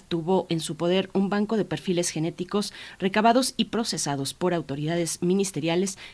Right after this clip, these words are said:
entre dos mil dieciséis y dos mil dieciocho. Esto sin que el exfuncionario,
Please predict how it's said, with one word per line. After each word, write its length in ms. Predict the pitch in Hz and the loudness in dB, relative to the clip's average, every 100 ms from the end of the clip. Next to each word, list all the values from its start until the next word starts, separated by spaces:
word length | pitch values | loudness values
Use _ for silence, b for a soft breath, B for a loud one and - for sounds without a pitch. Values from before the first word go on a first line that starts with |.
| - | 0
entre 280 | 220 208 202 | 2 4 2
dos 200 | 196 240 | 4 6
mil 200 | 262 247 | 6 4
dieciséis 680 | 226 170 - 202 208 - - | 2 0 0 0 0 -4 -2
y 120 | 185 | 0
dos 200 | 165 - | 0 2
mil 260 | 214 220 - | 2 2 -2
dieciocho. 680 | 156 156 - 151 147 151 B B B - | -4 -2 0 -2 -2 -6 B B B 2
Esto 480 | 220 - 254 254 262 | 4 4 4 4 2
sin 280 | - 196 | 0 2
que 240 | 180 180 - | 4 2 2
el 320 | 170 165 165 - | 2 2 0 -2
exfuncionario, 1000 | 240 - - 170 - 165 170 190 196 | -4 -4 -2 -2 -2 0 4 4 4